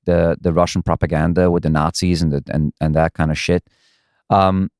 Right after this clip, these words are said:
but, uh, they're obvi-, obviously trying to spread this message, uh, that,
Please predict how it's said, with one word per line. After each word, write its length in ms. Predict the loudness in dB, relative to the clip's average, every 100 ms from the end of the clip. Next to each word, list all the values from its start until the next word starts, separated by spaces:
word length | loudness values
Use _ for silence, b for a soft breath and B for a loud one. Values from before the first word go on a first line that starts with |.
| _ _
but, 240 | -2 -2 2
uh, 260 | 4 4 2
they're 160 | 0 2
obvi-, 260 | 4 2 0
obviously 300 | 0 0 0
trying 220 | 0 0 0
to 60 |
spread 220 | -2 -2 -2
this 120 | 0
message, 560 | 0 0 -2 -4 -10 -2
uh, 320 | 2 2 0 -4 -2
that, 200 | -2